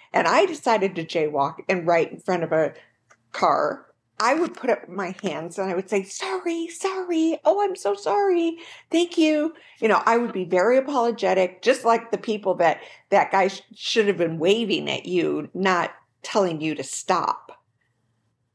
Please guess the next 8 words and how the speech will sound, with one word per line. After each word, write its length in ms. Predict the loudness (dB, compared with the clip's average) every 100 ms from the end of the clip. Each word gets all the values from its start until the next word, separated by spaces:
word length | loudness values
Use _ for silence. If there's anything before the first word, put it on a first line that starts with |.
| _
It's 180 | -2 2
like, 300 | 2 2 -2 _ _ _ _ _ _ _ _ -4
there's 360 | 4 4 2 -2
a, 60 | -4 -2
this 260 | -2 0
thing 200 | 2 0 2
called 320 | 2 0 -2
courtesy. 800 | -2 0 0 -2 -6 -8 -10